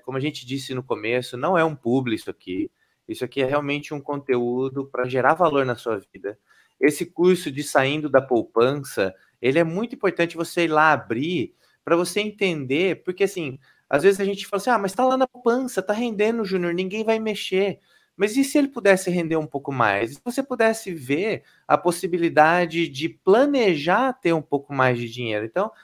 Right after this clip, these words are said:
é só essa experiência, conheça. E pra mim, cara,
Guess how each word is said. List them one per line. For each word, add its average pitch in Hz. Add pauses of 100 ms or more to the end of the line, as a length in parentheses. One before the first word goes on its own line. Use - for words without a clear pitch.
(140)
é 175
só 180
essa 226
experiência, 156
conheça. 151
E 190
pra 277
mim, 302
cara, 143